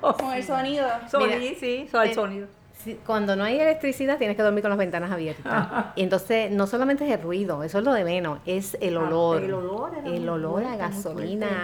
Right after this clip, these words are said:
Speaker 2: fuerte.
Speaker 3: es horrible. La gente, o sea, mucha gente tiene plantita y el
Speaker 2: Sí.
Speaker 3: olor es horrible.
Speaker 2: Ay.
Speaker 3: Horrible, horrible.
Speaker 2: Estábamos intoxicados. No se podía dormir. Horrible, horrible. Sí.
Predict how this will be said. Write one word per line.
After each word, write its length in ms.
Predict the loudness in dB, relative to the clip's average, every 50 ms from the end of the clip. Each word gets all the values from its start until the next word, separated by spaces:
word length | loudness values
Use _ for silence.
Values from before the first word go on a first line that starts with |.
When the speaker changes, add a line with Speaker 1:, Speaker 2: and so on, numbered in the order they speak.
| -4 -4
Speaker 2:
fuerte. 200 | -6 -6 -4 -4
Speaker 3:
es 60 | -4
horrible. 840 | -2 -4 -4 -4 -6 -6 -6 -4 -6 -4 -4 -4 -6 -6 -6 -6 -6
La 100 | -6 -6
gente, 380 | -6 -6 -10 -10 -8 -8 -8 -8
o 80 | -8 -10
sea, 160 | -6 -6 -6
mucha 220 | -6 -6 -4 -6 -6
gente 380 | -4 -4 -6 -6 -6 -6 -8 -10 -12 -20 -18 -12
tiene 220 | -10 -8 -6 -6
plantita 600 | -6 -6 -4 -4 -4 -4 -4 -6 -6 -4 -6 -6 -8 -10 -18 -20 -20 -20 -20 -20 -20 -14
y 140 | -8 -4 -2 -2
el 80 | 0
Speaker 2:
Sí. 40 | 0
Speaker 3:
olor 280 | 0 0 2 2 2 2
es 180 | 0 -2 -2 -4
horrible. 520 | -4 -4 -4 -4 -6 -6 -6 -8 -8 -10 -12 -16
Speaker 2:
Ay. 140 | -16 -16 -18 -18 -16 -16
Speaker 3:
Horrible, 560 | -14 -14 -10 -10 -10 -10 -8 -10 -10 -12 -12 -14 -16
horrible. 400 | -16 -14 -14 -14 -16 -16 -18 -18
Speaker 2:
Estábamos 320 | -12 -8 -8 -6 -6 -8
intoxicados. 960 | -10 -8 -4 -4 -4 -4 -4 -6 -4 0 2 4 4 4 2 0 -4 -8 -14 -20 _ _ _ _ _ _ _ _ _ _ _ _ _ _ _ _ _ _ _ _ _ -20 _ -20 -18
No 100 | -10 -4
se 80 | -4 -4 -4
podía 240 | -4 -8 -8 -6 -6
dormir. 360 | -6 -8 -10 -10 -12 -14 -14 -16 -20 _ _ _ _ _ _ _ _ _ _ -18 -16
Horrible, 480 | -16 -14 -10 -8 -8 -6 -6 -6 -8 -8
horrible. 500 | -8 -8 -6 -4 -4 -4 -4 -4 -8 -12 -20 _ _ _ _ _ -20
Sí. 380 | -18 -16 -16 -14 -14 -16 -16